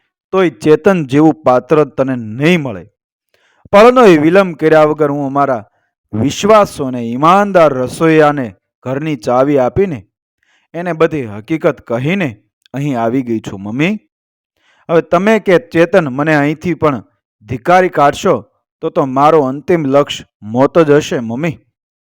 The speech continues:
મને જિંદગીનું સત્ય સમજાઈ ગયું છે. મમ્મી, મેં ખૂબ મોટી ભૂલ કરી છે. હું હૃદયથી ખૂબ ખૂબ પસ્તાઈ રહી છું. મને માફ કરી દો.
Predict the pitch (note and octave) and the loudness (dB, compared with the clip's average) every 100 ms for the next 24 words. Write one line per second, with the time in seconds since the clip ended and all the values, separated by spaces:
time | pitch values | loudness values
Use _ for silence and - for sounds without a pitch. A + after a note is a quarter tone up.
0 | _ _ _ _ D3 F#3 G#3 B2+ E3+ G#3+ | _ _ _ _ -2 2 2 2 -2 0
1 | A3+ G#3+ D#3+ - E3 - F3 - A#2 B2 | 0 0 0 0 -2 0 -2 -2 -8 0
2 | D#3 F3+ D3 B2+ G#2+ F#2+ G2 _ _ _ | 2 2 0 -2 -4 -12 -20 _ _ _
3 | _ _ A#2 C#3 G#3 A3+ - _ _ _ | _ _ -8 -2 -2 -2 -8 _ _ _
4 | C3+ D3 C#3+ - C4+ A#3+ G3+ G3 D3 A2+ | -4 -2 0 -2 -2 2 2 2 -2 0
5 | D3 B3+ A3+ D#3 B2+ G#2 C3 - _ _ | 2 2 2 0 0 -6 -14 -20 _ _
6 | _ _ _ _ - B2 B2 D3 G#3 A3+ | _ _ _ _ -8 -4 0 4 4 4
7 | E3+ - F3 - D#3+ - A#2 - - F#3+ | -2 -4 -6 -4 -8 -4 -6 -4 2 2
8 | E3 C3+ G#2 - - _ _ _ _ A2 | 2 0 -4 -12 -20 _ _ _ _ -12
9 | A#2 A2+ D3 F#3+ - - D3 B2+ G2 F2+ | -10 0 4 4 2 0 0 0 -4 -12